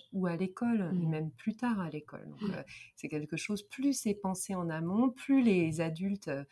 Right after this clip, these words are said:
Speaker 1: sont détendus par rapport à l'organisation, plus, euh, euh, ça se déroule, euh, simplement.
Speaker 2: Oui, ouais, complètement.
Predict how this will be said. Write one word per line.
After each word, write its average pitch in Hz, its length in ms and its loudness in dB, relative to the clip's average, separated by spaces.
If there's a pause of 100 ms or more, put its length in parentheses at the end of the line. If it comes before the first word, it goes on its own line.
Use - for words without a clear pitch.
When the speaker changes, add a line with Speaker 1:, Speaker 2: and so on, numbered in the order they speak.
(220)
Speaker 1:
sont 170 400 -2
détendus 190 600 2
par 151 180 -6
rapport 147 300 -8
à 139 80 -6
l'organisation, 165 1000 -2
plus, 220 520 4
euh, 151 120 -2 (480)
euh, 147 100 -8 (240)
ça - 220 -12
se - 180 -6
déroule, 160 560 -2
euh, 139 260 -6 (600)
simplement. 226 720 4 (100)
Speaker 2:
Oui, 165 220 0 (340)
ouais, 202 220 0 (1080)
complètement. 160 540 -2